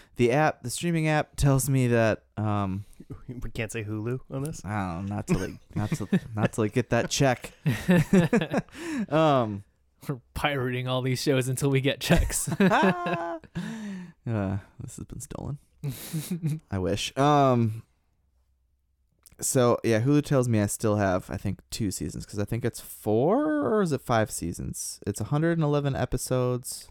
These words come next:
Speaker 1: It is
Speaker 2: Five.
Speaker 1: five. From ninety-nine to two thousand four. That's
Speaker 2: Gol-,
Speaker 1: probably why
Speaker 2: golden
Speaker 1: I
Speaker 2: era of
Speaker 1: thought
Speaker 2: television. <laughs>
Speaker 3: So does
Speaker 1: Absolutely.
Speaker 3: I assume that overlaps with Buffy, yeah?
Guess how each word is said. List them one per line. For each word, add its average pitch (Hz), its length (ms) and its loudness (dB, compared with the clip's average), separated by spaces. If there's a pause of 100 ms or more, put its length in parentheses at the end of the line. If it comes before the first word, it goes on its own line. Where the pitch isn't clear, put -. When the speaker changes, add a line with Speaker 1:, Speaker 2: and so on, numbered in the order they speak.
Speaker 1:
It 110 180 0
is 190 140 0
Speaker 2:
Five. 95 260 0
Speaker 1:
five. - 20 -20 (640)
From 113 600 2 (140)
ninety-nine 110 880 2
to - 140 -14
two 107 260 -8
thousand 95 540 -2 (280)
four. 95 640 2 (300)
That's - 140 2
Speaker 2:
Gol-, 135 80 2
Speaker 1:
probably 113 340 0
why - 20 2
Speaker 2:
golden 139 340 6
Speaker 1:
I 123 40 4
Speaker 2:
era 117 140 4
of 113 60 2
Speaker 1:
thought 98 140 0
Speaker 2:
television. 131 720 0
<laughs> - 40 -16 (560)
Speaker 3:
So - 180 0
does 160 120 4
Speaker 1:
Absolutely. 127 440 -6 (240)
Speaker 3:
I 156 80 2
assume 175 300 2
that 139 120 2
overlaps 123 600 -4
with 110 160 -10
Buffy, 110 280 -8 (120)
yeah? 127 180 -8